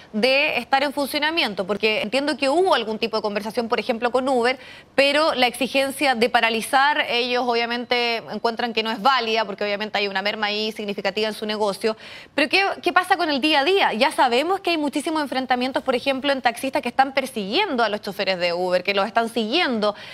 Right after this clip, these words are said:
Eh, ¿cómo se puede avanzar en este proceso, en este panel de expertos, en que exista una regulación, una legislación con respecto al tema, cuando finalmente en el día a día, hoy, esta problemática va a continuar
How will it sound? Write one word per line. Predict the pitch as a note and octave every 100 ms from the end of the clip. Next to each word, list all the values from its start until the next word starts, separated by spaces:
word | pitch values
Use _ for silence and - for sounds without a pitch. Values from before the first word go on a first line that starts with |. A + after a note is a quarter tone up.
| -
Eh, | - G#3+ - - -
¿cómo | G4 G#4+ A#4 -
se | - C#4+
puede | E4 F#4+
avanzar | F#4 C4+ A#3 A#3 E4+ C4
en |
este | C4+ D4+
proceso, | A#3+ C4 E4 D#4+
en | A#3+
este | B3
panel | A3 G#3 C4
de | D4
expertos, | - - E4 E4 C#4 C4 B3+ - -
en | G#3+
que | G#3
exista | - D4 F4+ E4 F4
una | E4
regulación, | D4+ C#4 C#4+ C4 - D4+ D4
una | C#4 B3
legislación | A#3+ A3 A3+ D4 D4+
con | D#4+
respecto | D#4+ C#4+ D4 C#4+
al | C4+
tema, | D4 D#4 D#4 - -
cuando | C4+ C4
finalmente | - C#4+ D4+ D#4+ D#4
en |
el | C#4
día | C4+ D#4 D4
a |
día, | D#4 D#4+ E4 E4 -
hoy, | D4 E4+ E4+
esta | C4+ D4
problemática | C#4+ C#4 D4 D4
va | C#4+
a | C#4
continuar | C4+ C#4 B3+ C#4 E4